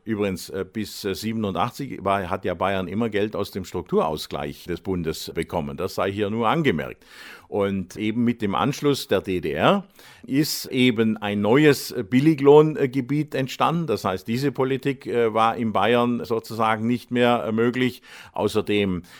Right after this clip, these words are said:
äh, war ja die ländliche Bevölkerung massivst zurückgegangen. Also wir haben ja einen ungeheuren Zustrom in die Großstädte Bayerns, die übrigens heute im Regelfalle von Grünen dominiert werden, wenn man die, äh, Politik, äh, betrachtet.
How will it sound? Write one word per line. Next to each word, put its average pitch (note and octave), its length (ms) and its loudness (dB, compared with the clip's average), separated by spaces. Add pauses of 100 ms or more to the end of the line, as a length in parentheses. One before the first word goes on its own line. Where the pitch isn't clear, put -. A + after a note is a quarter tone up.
äh, F#2 220 -4
war F#2+ 240 4
ja F#2+ 220 2
die F2+ 440 -4
ländliche A#2 560 0
Bevölkerung F#2+ 640 -2
massivst D3 600 -2
zurückgegangen. G#2+ 760 0
Also F#2 240 -6
wir E2+ 140 -2
haben G#2+ 200 0
ja G2 300 0 (300)
einen F#2 260 -6
ungeheuren A2+ 640 4
Zustrom B2+ 600 -2
in G#2 100 0
die F2+ 120 -6
Großstädte C#3 760 2
Bayerns, C3+ 460 4
die G2+ 180 -2
übrigens F#2 460 -4
heute F#2+ 400 2 (260)
im - 60 -12
Regelfalle F2+ 500 2
von F2+ 220 -4
Grünen B2+ 400 4
dominiert C#3 580 4
werden, C3+ 320 2
wenn A2+ 140 -2
man A#2+ 160 0
die, A#2 260 0
äh, G#2+ 120 0
Politik, A#2+ 500 -2
äh, A#2+ 160 -2
betrachtet. B2+ 600 -2